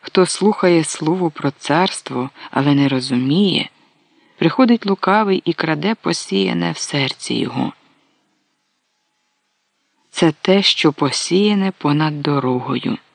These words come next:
А посіяне на кам'янистому ґрунті — це той, хто слухає слова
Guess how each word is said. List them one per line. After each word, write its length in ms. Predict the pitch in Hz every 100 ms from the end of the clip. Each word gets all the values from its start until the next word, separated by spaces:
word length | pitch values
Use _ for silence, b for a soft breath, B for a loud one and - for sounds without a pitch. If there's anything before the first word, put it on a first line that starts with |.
| _ _ _ _ _ _ _ _ -
А 80 | 160
посіяне 760 | 165 151 - 196 190 170 160 B B B
на 120 | 156
кам'янистому 840 | - 165 165 160 196 214 - 151 143
ґрунті — 640 | - 180 208 - 151 139 B B B B
це 180 | 185 175
той, 320 | - 220 214
хто 260 | - 180
слухає 680 | 170 - 151 202 - 208 185
слова 680 | 170 - 147 139 147 196 185